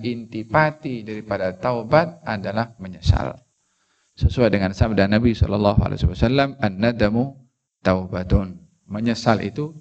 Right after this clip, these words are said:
taubat. Jadi seseorang ketika tidur menyesal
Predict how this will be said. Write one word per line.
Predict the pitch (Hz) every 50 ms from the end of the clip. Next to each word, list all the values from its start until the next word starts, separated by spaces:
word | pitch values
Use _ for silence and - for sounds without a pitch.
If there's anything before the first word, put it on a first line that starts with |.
| -
taubat. | - 87 82 85 82 - 87 - - - _ _ _ _ _ _ _ _ _ _ _ _ _ _ _ _ _ _ _ _ _ _ _ _ _ _ _ _ -
Jadi | 120 123 139 127 123
seseorang | - - - 143 160 156 151 139
ketika | 139 123 123 - 123 117
tidur | - 120 139 147 131
menyesal | 123 120 123 123 - - 123 123 127 135 139 -